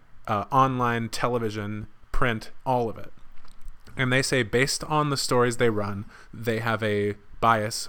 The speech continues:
one way or the other, or they're largely unbiased. Um, and there's also, they, they offer, um, extensions, uh, browser extensions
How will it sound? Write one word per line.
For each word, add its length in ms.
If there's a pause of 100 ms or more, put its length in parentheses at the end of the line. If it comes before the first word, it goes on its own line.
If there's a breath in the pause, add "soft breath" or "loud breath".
one 220
way 100
or 100
the 140
other, 260
or 200
they're 200
largely 580
unbiased. 800 (1120 soft breath)
Um, 440 (680)
and 440 (220)
there's 340
also, 440
they, 200
they 120
offer, 520
um, 520
extensions, 640
uh, 320 (400)
browser 360
extensions 580